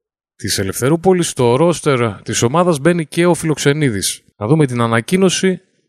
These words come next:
του Γουσουέ. Ανακοινώνουμε την απόκτηση του δεκαεφτάχρονου με ύψος ένα ογδόντα εννέα Γιάννη Φιλοξενίδη. Ο Γιάννης αγωνιζόταν στην καοχ Ευρώπη ογδόντα εφτά. Έρχεται στην Ελευθερούπολη να αναδείξει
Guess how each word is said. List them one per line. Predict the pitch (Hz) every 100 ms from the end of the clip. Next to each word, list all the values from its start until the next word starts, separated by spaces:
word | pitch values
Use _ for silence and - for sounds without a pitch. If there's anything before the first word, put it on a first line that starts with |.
| _
του | -
Γουσουέ. | 110 104 123 175
Ανακοινώνουμε | 180 156 120 131 165 165 160 156
την | - 131 123 -
απόκτηση | 120 - 160 165 - 151 151
του | 139
δεκαεφτάχρονου | 127 120 113 - 160 156 156
με | 135
ύψος | 147 - 143 -
ένα | 139 160 151
ογδόντα | 139 123 120 113
εννέα | 123 143
Γιάννη | 135 127 143 151
Φιλοξενίδη. | - 135 127 117 127 131 135 95 - _ _ _ _
Ο | 107
Γιάννης | 117 123 110 -
αγωνιζόταν | 117 107 113 104 92 123 120 117 110
στην | - - 110 98
καοχ | - 104 113 120 - - _
Ευρώπη | 104 95 113 120 113
ογδόντα | 104 98
εφτά. | 90 - 127 170 - _ _ _ _
Έρχεται | - 143 147 139
στην | - 123
Ελευθερούπολη | 117 113 131 151 156 151
να | 143 127
αναδείξει | 120 110 107 147 - 151